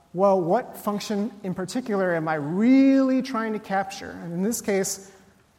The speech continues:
as the name suggests, we're trying to get that physical barrier that the cells typically make. But on the topic of cells, which are typically really, which are usually really small, uh, so small that you can't just measure them with your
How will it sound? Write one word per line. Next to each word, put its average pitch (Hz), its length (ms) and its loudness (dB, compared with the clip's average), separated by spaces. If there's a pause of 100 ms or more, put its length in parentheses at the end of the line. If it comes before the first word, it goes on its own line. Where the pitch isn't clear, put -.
as 160 380 -4
the 165 60 -8
name 175 200 -6
suggests, 220 680 -4
we're 196 80 0
trying 214 160 -6
to 180 60 -6
get 190 140 -4
that - 280 -8
physical 208 340 -2
barrier 160 420 -2
that 160 140 -8
the 175 80 -10
cells 160 420 -4
typically 151 420 -10
make. - 340 -10 (2000)
But - 480 4
on 196 120 0
the 180 60 -2
topic 196 300 4
of 196 60 0
cells, 254 460 8 (380)
which 165 160 -6
are 160 160 -6 (100)
typically 240 480 0
really, 185 560 2 (400)
which 190 100 -8
are 233 60 4
usually 233 260 4
really 196 180 4
small, 165 480 -4 (360)
uh, 156 240 2
so 202 200 0
small 190 260 0
that 190 60 -2
you 165 120 0
can't 170 260 -6
just 156 320 -6
measure 160 300 -6
them 160 180 -6
with 151 140 -10
your 151 180 -8